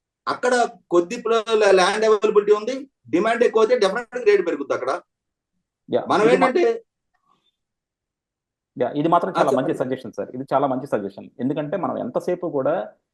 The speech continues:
Speaker 2: ఇన్వెస్ట్ అనే వాళ్ళు ఎక్కడ చూసుకుంటున్నారంటే అమరావతి, అమరావతి చుట్టుపక్కల అంటే, ఆ, ఆ ప్రైమ్ ఏరియాలు అండి, విజయవాడ గుంటూరు మధ్య కావచ్చు, లేకపోతే అమరావతి విజయ-, గుంటూరు మధ్య కావచ్చు, ఇలాంటి చోట్ల చూస్తున్నారు. But ఆ పరిధి కనుక దాటెళ్తే మీరు అన్నట్టు ఏంటంటే మనకి మంచి ప్రైస్ లో కూడా వస్తుంది and ఇన్వెస్ట్‌మెంట్ గ్రోత్ కూడా బాగుంటుంది.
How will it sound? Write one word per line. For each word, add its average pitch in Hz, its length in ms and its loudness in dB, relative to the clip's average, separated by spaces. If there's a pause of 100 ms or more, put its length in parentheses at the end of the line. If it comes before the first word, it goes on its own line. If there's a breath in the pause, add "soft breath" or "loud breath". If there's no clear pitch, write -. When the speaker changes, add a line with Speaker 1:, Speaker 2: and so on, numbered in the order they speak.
(120)
Speaker 2:
ఇన్వెస్ట్ 160 300 -2
అనే 170 120 0
వాళ్ళు 147 200 0
ఎక్కడ 151 180 -4
చూసుకుంటున్నారంటే 135 540 -4
అమరావతి, 143 600 2
అమరావతి 135 420 0
చుట్టుపక్కల 113 500 -6
అంటే, 139 500 -4
ఆ, 113 80 2
ఆ 107 220 2
ప్రైమ్ 175 400 2
ఏరియాలు 139 220 2
అండి, 107 120 -4
విజయవాడ 139 380 2
గుంటూరు 123 340 -2
మధ్య 117 220 -6
కావచ్చు, 117 400 -2
లేకపోతే 120 460 -4 (360)
అమరావతి 143 500 4
విజయ-, 131 360 -2
గుంటూరు 135 320 2
మధ్య 117 220 -2
కావచ్చు, 120 280 0
ఇలాంటి 143 280 0
చోట్ల 131 220 -4
చూస్తున్నారు. 98 360 -10 (320)
But 135 140 4
ఆ 131 60 6
పరిధి 175 340 2
కనుక 180 200 0
దాటెళ్తే 143 520 2
మీరు 127 180 0
అన్నట్టు 151 300 -4
ఏంటంటే 139 240 -6
మనకి - 480 -10
మంచి 143 460 -6 (320)
ప్రైస్ 143 220 0
లో 156 80 0
కూడా 135 140 0
వస్తుంది 143 300 -6
and 143 140 -2
ఇన్వెస్ట్‌మెంట్ 143 480 -4
గ్రోత్ 156 220 -2
కూడా 147 180 0
బాగుంటుంది. 104 500 -4